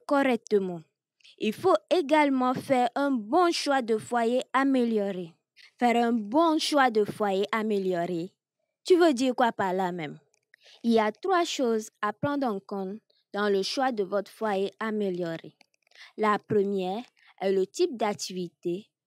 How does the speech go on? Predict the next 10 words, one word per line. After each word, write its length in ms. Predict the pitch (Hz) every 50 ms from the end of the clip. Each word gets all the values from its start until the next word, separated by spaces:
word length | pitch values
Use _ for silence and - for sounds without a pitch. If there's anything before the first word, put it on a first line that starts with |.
| _ _ _ _ -
que 60 | 247
vous 260 | 240 226 208 202 202
menez 600 | 196 190 185 185 175 170 170 170 180 220 247 - _ _ _ _ _ _
ou 100 | - 254
souhaitez 540 | - - 240 226 208 190 196 - - 208 208
faire 380 | - - - 226 226 226 208 - _ _
avec 380 | 202 202 196 185 208 196 190 -
le 140 | 208 190 190
foyer 500 | - - - 202 190 190 190 190 - - _ -
amélioré. 720 | 208 214 220 214 202 196 196 185 185 170 165 165 - 143